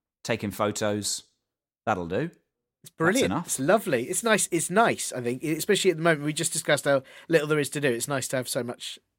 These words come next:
Speaker 2: to, to
Speaker 1: Yeah.
Speaker 2: look forward to. Um,
Speaker 1: Uh,
Speaker 2: now, the other thing I've got to ask you, I've got to ask you a couple of things, actually. But
Speaker 1: Oh,
Speaker 2: the,
Speaker 1: yeah.
Speaker 2: the, the first one is that this is an audio podcast for people's
Speaker 1: Yes.
Speaker 2: ears and,
Speaker 1: Yes.
Speaker 2: uh, made with sounds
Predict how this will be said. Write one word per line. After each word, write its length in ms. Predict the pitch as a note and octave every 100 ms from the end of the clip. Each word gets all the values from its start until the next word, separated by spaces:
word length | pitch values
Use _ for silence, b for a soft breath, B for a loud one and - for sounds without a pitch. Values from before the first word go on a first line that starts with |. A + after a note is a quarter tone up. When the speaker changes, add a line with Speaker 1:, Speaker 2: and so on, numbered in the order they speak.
| -
Speaker 2:
to, 100 | F#2+
to 60 |
Speaker 1:
Yeah. 160 | F#2+ F#2+
Speaker 2:
look 100 | F#2+
forward 320 | - B2+ G#2+
to. 180 | - A2 B B B -
Um, 220 | F3+ F#3 B -
Speaker 1:
Uh, 40 |
Speaker 2:
now, 180 | G#3+ G#3
the 180 | E3+ G3
other 140 | C#4
thing 140 | A3
I've 100 | D#3+
got 140 | D#3 C3+
to 100 | C3+
ask 140 | A#2
you, 80 | D3+
I've 40 | D3+
got 100 | F3
to 80 |
ask 120 | E3+ -
you 80 |
a 40 | C#3
couple 220 | F#3 -
of 60 | A#2+
things, 220 | G#2 F#2+
actually. 360 | G#2+ - G#2+
But 140 | A#2 C#3
Speaker 1:
Oh, 60 |
Speaker 2:
the, 80 | D#3+
Speaker 1:
yeah. 100 | D#3
Speaker 2:
the, 120 | D3+ D3
the 80 |
first 340 | D#3 G#3 F#3+ -
one 240 | G#2+ B2+ B B -
is 120 | D#3+
that 100 | D3
this 200 | E3 D#3+
is 100 | D3+
an 120 | D#3 -
audio 440 | A3 F#3+ D#3 C3
podcast 520 | B2 C3 - C3+ F#3+ -
for 160 | F3
people's 280 | C#3 E3 A#2
Speaker 1:
Yes. 240 | A2+ - -
Speaker 2:
ears 480 | D#3+ D3+ F#3+ - B B B
and, 280 | D#3 D#3+ D3
Speaker 1:
Yes. 80 | D#3
Speaker 2:
uh, 280 | D#3 D3+ C#3+
made 260 | E3 D#3+
with 340 | C#3 D3+ B2+ D#3+
sounds 680 | - F#3+ D3+ D#3 F#3+ F#3+